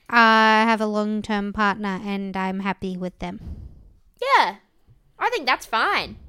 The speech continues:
Speaker 2: That's, you can just say, anyway.
Speaker 1: There
Speaker 2: Um,
Speaker 1: are
Speaker 2: and
Speaker 1: no,
Speaker 2: then we have
Speaker 1: there are no cracks. You've gotta say things like that to, to tell them that there's no way in. There's no cracks. No cracks
Speaker 2: Oh, is
Speaker 1: here
Speaker 2: that
Speaker 1: for
Speaker 2: what
Speaker 1: you
Speaker 2: you
Speaker 1: to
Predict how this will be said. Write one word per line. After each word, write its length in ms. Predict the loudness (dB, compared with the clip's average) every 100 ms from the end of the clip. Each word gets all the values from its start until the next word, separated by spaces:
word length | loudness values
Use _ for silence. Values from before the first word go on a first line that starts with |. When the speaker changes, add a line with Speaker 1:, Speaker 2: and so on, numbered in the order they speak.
| -20 -20 -18 -16 -10
Speaker 2:
That's, 260 | -10 -10 -16 -20 -20 -20 _ _
you 120 | -18
can 160 | -16 -14
just 160 | -12 -6
say, 460 | -2 -2 -6 -12 _ _ _ -14
anyway. 420 | -14 -14 -18 -18 4
Speaker 1:
There 140 | 10 10
Speaker 2:
Um, 40 |
Speaker 1:
are 40 |
Speaker 2:
and 120 | 10 10
Speaker 1:
no, 80 | 8
Speaker 2:
then 80 | 8
we 100 | 6
have 160 | 6
Speaker 1:
there 200 | 10 12
are 100 | 12
no 260 | 10 10 10
cracks. 640 | 8 8 8 6 -8 -6
You've 220 | 0 2
gotta 200 | 4 4
say 160 | 4 2
things 300 | 4 2 2
like 180 | 2 4
that 280 | 4 4 -2 -6
to, 320 | 0 2 2
to 140 | -2 -2
tell 200 | 0 2
them 140 | 0 -2
that 80 |
there's 160 | -4 -4
no 160 | -2 0
way 240 | 0 -2
in. 140 | -2
There's 180 | -4 0
no 160 | 2 2
cracks. 600 | 4 4 4 -6 -20 _ _ _ _ _ _ _ -2
No 140 | -2
cracks 400 | 2 2 2 2
Speaker 2:
Oh, 40 | 4
is 60 |
Speaker 1:
here 100 | 4
Speaker 2:
that 60 | 2
Speaker 1:
for 40 | 0
Speaker 2:
what 80 |
Speaker 1:
you 80 | 0
Speaker 2:
you 40 |
Speaker 1:
to 60 | 0